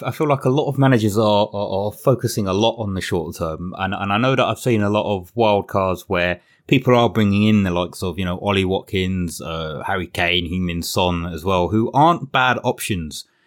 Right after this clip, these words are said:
in the immediate future. Um, but I think, you know, a lot of people are, are maybe ignoring that fact. I mean, I am because I'm, I'm sort of trying to hold off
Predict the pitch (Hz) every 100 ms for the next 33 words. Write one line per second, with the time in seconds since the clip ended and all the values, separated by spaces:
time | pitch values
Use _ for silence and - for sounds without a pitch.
0 | _ - 101 95 95 95 92 90 - 95
1 | 92 - 71 71 _ _ _ _ 80 85
2 | 85 82 76 - 87 95 143 131 - -
3 | 120 87 92 104 110 95 110 92 98 92
4 | 90 90 92 95 95 92 90 95 104 101
5 | 80 78 69 82 76 - - 87 90 -
6 | 104 98 90 90 90 92 87 78 90 82
7 | 85 - 104 78 - 95 87 90 90 82
8 | 90 - -